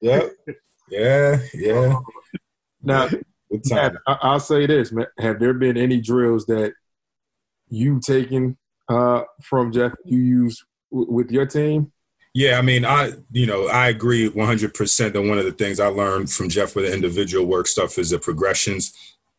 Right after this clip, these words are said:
Speaker 1: of, okay, you start here, then you add this and add, you know, you let, you know, la-, layer the individual work stuff. So that's definitely something that I always keep in mind, um, whether it's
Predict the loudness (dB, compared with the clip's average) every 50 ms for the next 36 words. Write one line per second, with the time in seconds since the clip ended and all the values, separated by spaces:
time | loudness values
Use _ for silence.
0 | _ _ _ _ _ _ _ -10 -4 -2 -2 0 0 -2 -2 -2 -2 -2 -2 -2
1 | -2 -2 -4 -6 -8 -14 -20 -20 -20 -20 _ _ -2 0 0 2 0 0 0 0
2 | 0 2 2 2 2 0 0 -2 -2 -2 0 0 0 0 0 0 0 0 0 2
3 | 0 0 -2 -2 -2 -2 -2 -2 -2 -4 -4 -4 -2 -2 -2 -2 -4 -6 -8 -14
4 | -16 -16 -14 _ -8 -6 -4 -2 0 0 0 0 0 -2 -4 -4 -4 -2 0 0
5 | -2 -2 0 0 2 2 2 2 0 -2 -4 -6 -6 _ -4 -2 -2 -2 -2 -2
6 | 0 -2 -2 0 0 0 2 2 2 0 2 0 0 0 0 0 0 0 -2 0
7 | 0 -2 0 0 -2 -4 -2 -2 -4 -4 -2 0 0 0 0 0 -2 -4 -6 -6
8 | -4 -2 -2 -2 -4 -6 -10 -18 -20 _ _ -2 0 2 2 2 2 0 -2 0
9 | -2 -2 -2 -2 -4 -2 0 0 0 0 0 0 -2 -2 -6 -6 -6 -4 -2 -2
10 | 0 -2 -2 0 0 0 2 2 2 2 2 2 2 0 0 -2 -4